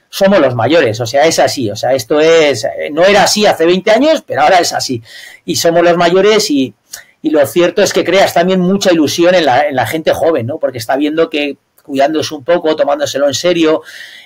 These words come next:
eh, amando un poquito la actividad y la montaña, la naturaleza, como lo hacemos nosotros, pues puede, puede haber recorrido, ¿no? Que eso también, también es bonito por esta parte.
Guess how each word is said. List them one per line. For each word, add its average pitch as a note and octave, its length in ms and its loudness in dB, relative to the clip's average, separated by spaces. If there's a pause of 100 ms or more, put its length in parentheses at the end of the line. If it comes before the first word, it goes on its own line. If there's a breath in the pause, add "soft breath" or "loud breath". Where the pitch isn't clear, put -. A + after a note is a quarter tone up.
(100)
eh, C#3+ 240 0
amando E3+ 480 2
un E3 80 -6
poquito E3+ 320 -2
la D#3 80 4
actividad E3+ 580 2
y E3 120 0
la D3+ 100 2
montaña, D#3 460 0
la D3 80 2
naturaleza, D#3 460 0
como D3+ 120 -2
lo C#3+ 80 2
hacemos D#3+ 220 -4
nosotros, E3 340 -2
pues C#3 160 -6
puede, D#3+ 320 0
puede D#3 380 0
haber D3 180 2
recorrido, B2 540 -4
¿no? B2+ 100 -12
Que D3+ 80 -8
eso G3 140 -12
también, G#3+ 320 0
también E3 240 0
es B2 180 -6
bonito B2 340 -4
por A2 140 -8
esta A2 180 -12
parte. A2+ 280 -6